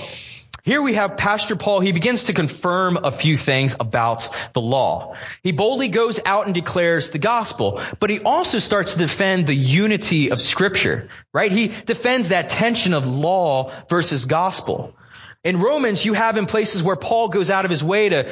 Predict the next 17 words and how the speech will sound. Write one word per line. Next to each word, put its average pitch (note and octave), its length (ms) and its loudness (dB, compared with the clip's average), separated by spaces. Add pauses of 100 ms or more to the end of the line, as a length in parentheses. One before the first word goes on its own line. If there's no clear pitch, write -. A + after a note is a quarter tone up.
(140)
show A3 260 0
the F#3 100 -2
priority G3 800 0
of C3+ 180 -2
Israel, D#3 440 2
or B2+ 100 2
I E3 80 2
should E3 140 -2
say E3 160 2
the C#3 80 -2
church. - 520 0 (240)
He F3+ 60 -2
shows F#3+ 300 0
God's E3+ 260 0
plan, E3 680 -2 (260)
the D#3+ 100 0
privileges D3 880 0